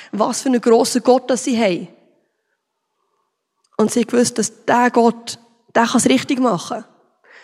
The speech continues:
Es ist nicht so, dass es nachher einfacher wird. Ich denke, wenn wir die Weihnachtsgeschichte lesen, denken wir häufig, ah ja, nachher waren sie eine schöne Familie gewesen, mit einem Baby und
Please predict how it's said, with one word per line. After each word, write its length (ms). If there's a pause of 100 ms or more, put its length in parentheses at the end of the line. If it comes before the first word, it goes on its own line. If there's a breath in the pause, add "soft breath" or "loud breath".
(120 soft breath)
Es 100
ist 100
nicht 180
so, 100
dass 100
es 60
nachher 280
einfacher 520
wird. 400 (1040 soft breath)
Ich 80
denke, 240
wenn 120
wir 80
die 180
Weihnachtsgeschichte 600
lesen, 240 (260)
denken 300
wir 60
häufig, 260
ah 100
ja, 220
nachher 240
waren 160
sie 60
eine 80
schöne 240
Familie 420
gewesen, 360
mit 220
einem 220
Baby 500
und 380